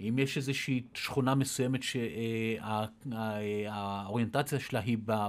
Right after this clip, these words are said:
ב-, בפן של, אה, בעלי חיים, כלבים, חתולים, אם יש שכונה שיש שם יותר צעירים, אז יותר מעניין אותם הדברים של צעירים, וצריכים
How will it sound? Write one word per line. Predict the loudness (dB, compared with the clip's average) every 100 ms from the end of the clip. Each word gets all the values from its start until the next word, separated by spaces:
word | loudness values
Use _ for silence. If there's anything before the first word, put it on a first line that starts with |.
| 0
ב-, | 0 0 -4
בפן | 0 0 0
של, | 0 0 0 -2 -8 -20 -20 -20 -6
אה, | 0 2 2 2 2 2 2 0 0
בעלי | 2 0
חיים, | 2 2 4 4 2
כלבים, | 2 0 2 2 2
חתולים, | 2 2 2 2 4 4 4 4 0 -6 -20 -20 _
אם | -2
יש | 0
שכונה | 0 0 2
שיש | 0 -2
שם | 0 2
יותר | 2 2 -2 0
צעירים, | 0 2 2 4 4 4
אז | 2
יותר | 0 2
מעניין | 2 2 2
אותם | 2
הדברים | 0 0 0
של | 0 -2
צעירים, | 0 0 2 0
וצריכים | -2 -4 -4 0 2